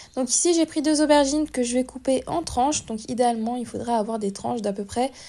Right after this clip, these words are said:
trois à quatre millimètres d'épaisseur. Faut pas qu'elles soient trop fines et vous verrez pourquoi. Donc ici, j'ai coupé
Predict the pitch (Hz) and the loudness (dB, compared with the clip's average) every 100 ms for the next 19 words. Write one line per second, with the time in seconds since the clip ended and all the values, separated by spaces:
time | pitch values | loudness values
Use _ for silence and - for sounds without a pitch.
0 | - _ - - 247 262 - - 220 277 | -20 _ -14 -2 4 4 4 0 0 0
1 | 285 277 247 233 254 262 - - 208 302 | -2 -4 -4 0 -2 -2 -8 -10 -4 -2
2 | 262 220 240 262 208 240 294 285 269 - | 0 -2 -2 -4 -6 -4 -4 -2 -4 -4
3 | 254 254 262 - 220 254 262 262 262 262 | -6 -4 -6 -4 -4 -4 2 2 2 0
4 | 240 - 233 262 - - - - - - | -10 -6 2 2 2 -16 -16 -16 -14 -8
5 | 240 - 339 320 311 311 294 311 311 | -4 0 2 2 2 -2 0 0 0